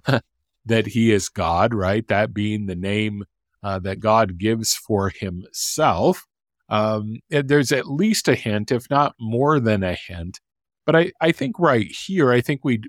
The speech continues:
maybe do a disservice that, you know, certainly kind of the most important words here that Jesus speaks are not the "I am" words, but the,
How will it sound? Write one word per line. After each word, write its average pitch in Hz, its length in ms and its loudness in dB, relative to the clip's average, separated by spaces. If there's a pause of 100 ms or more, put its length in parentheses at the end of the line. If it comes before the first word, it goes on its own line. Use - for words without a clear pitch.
maybe 135 340 0
do 107 200 0
a 101 80 0
disservice 113 960 2
that, 98 300 -2 (500)
you 117 80 -4
know, 107 120 0
certainly 123 800 -2 (140)
kind 135 180 0
of 113 120 -2
the 107 80 -2
most 110 300 -2
important 131 600 -2
words 101 340 -2
here 101 220 -4
that 98 140 -4
Jesus 98 440 -6
speaks - 460 -8
are 95 100 -2
not 104 380 -2
the 101 160 -4
"I 104 200 0
am" 120 340 0
words, 101 440 0
but 101 260 -2
the, 98 300 -2